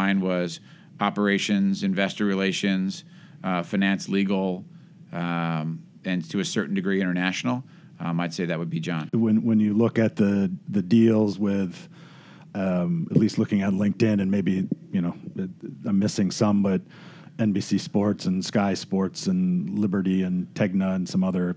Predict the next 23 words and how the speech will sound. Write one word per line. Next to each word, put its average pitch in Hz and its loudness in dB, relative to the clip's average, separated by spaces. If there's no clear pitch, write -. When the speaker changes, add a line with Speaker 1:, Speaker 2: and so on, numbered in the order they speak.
Speaker 2:
capital, 95 0
um, 90 -6
investors, 92 0
that's - -2
John's 104 -2
more 95 0
specialty. 95 0
I'm 95 0
sure 156 6
you're 123 6
involved 107 2
in 101 2
the 104 2
Speaker 1:
For - 0
Speaker 2:
pitching 104 2
Speaker 1:
sure, 104 2
Speaker 2:
and 98 4
Speaker 1:
yeah. 98 0
Speaker 2:
those 95 -4
things, 92 -4
but 104 -2
that's 113 2
where 107 2